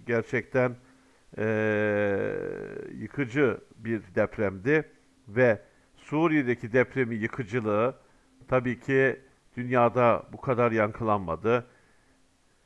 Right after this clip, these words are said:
Birçok yere kurtarma ekibi gitmedi. Onlara da Allah yardımcı, yardım etsin diyoruz. Çok büyük zorluk yaşadılar ve bu zorluğu da sonuna kadar yaşıyorlar.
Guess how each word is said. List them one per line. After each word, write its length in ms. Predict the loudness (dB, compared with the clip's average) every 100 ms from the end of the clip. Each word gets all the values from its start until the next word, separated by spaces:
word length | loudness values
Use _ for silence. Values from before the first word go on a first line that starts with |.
| _ _ _ _ 0
Birçok 460 | 2 4 0 2 4
yere 200 | 6 4
kurtarma 480 | 0 2 4 4
ekibi 340 | 2 0 -6 -4
gitmedi. 680 | -4 -2 0 2 4 4 2 -8 -12
Onlara 420 | -4 -2 2 2
da 60 | 4
Allah 280 | 4 4 4
yardımcı, 440 | 4 2 -2 -2
yardım 500 | -2 2 2 2 0
etsin 300 | -4 -4 -8
diyoruz. 500 | -4 -2 -4 -6 -14 _ -6
Çok 240 | -4 -4
büyük 180 | -8 -8
zorluk 300 | -6 -6 -6
yaşadılar 580 | -10 -12 -6 0 0 0 _ _ _ _ -4
ve 240 | -2 -4
bu 60 | -6
zorluğu 400 | -6 -6 -6 -4
da 120 | -4
sonuna 360 | -6 -10 -8 -8
kadar 260 | -8 -8
yaşıyorlar. 600 | -8 -8 -6 -4 -2 -4